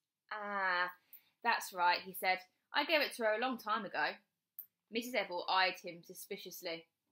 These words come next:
"Bradley, I think it's very important for your mother to come tomorrow." Tomorrow was parents' conference day. "She can't come," said Bradley. "She's sick."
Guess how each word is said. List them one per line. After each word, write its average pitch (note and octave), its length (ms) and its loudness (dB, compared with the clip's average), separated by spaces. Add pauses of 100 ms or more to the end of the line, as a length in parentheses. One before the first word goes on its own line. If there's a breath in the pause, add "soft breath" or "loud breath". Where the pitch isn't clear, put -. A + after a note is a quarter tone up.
(380)
"Bradley, C#4 480 4
I C4 60 -2
think G4 240 -6
it's - 160 -6
very D#4+ 220 -2
important C4+ 500 -4
for - 60 -18
your G#3+ 140 -4
mother G3 240 -4
to F#3 120 -14
come G3+ 280 -4
tomorrow." E3 480 -4 (760)
Tomorrow G#3 440 0
was F3+ 160 -6
parents' F3+ 460 -2
conference - 500 -10
day. E3+ 260 0 (600)
"She - 140 -12
can't D#4+ 260 -2
come," G3+ 360 0
said - 220 -12
Bradley. F#3+ 440 -4 (260)
"She's - 220 -10
sick." - 340 -6